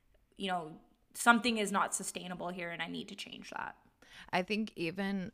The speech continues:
Speaker 2: um, when you were saying, like, you needed to understand who you were, like, I, I didn't, I think I've always thought of myself as someone who very much knew who they were until I kind of started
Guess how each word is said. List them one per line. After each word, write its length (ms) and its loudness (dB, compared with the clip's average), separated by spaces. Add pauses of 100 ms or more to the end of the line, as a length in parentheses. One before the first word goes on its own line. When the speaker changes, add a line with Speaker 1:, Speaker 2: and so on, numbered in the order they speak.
Speaker 2:
um, 460 -2 (160)
when 180 -6
you 100 -4
were 100 -2
saying, 300 -6
like, 200 -12 (500)
you 260 -10
needed 360 -4
to 80 -10
understand 520 -6
who 520 -2
you 680 -6
were, 480 -2 (300)
like, 280 2
I, 500 4
I 180 2
didn't, 440 -4 (520)
I 180 0
think 200 0
I've 140 2
always 260 6
thought 200 2
of 140 0
myself 540 2 (120)
as 240 2
someone 320 -4
who 180 -8 (220)
very 240 0
much 300 -4
knew 320 -4
who 140 -2
they 160 -4
were 280 -6
until 400 -2
I 120 4
kind 180 -4
of 80 -6
started 460 -4